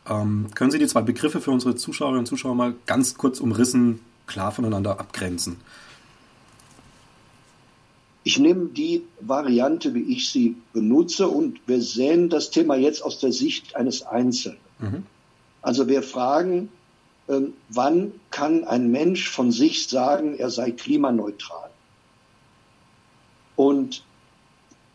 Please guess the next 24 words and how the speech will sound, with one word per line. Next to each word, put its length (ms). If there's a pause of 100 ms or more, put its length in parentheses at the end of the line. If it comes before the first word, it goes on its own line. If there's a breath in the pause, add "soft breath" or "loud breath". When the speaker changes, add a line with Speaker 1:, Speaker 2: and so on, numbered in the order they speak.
(300)
Speaker 2:
<clears throat> 880
für 120
mich 160
ist 160
eigentlich 460
die, 220 (260)
die 60
beste 380
Formulierung 800
die, 300 (1900)
man 180
stellt 380
sich 200
die 120
Frage, 500
man 260
wäre 300
gar 220
nicht 280
da. 260 (1800)
Wie 480
wäre 360
die, 320 (640)
äh, 200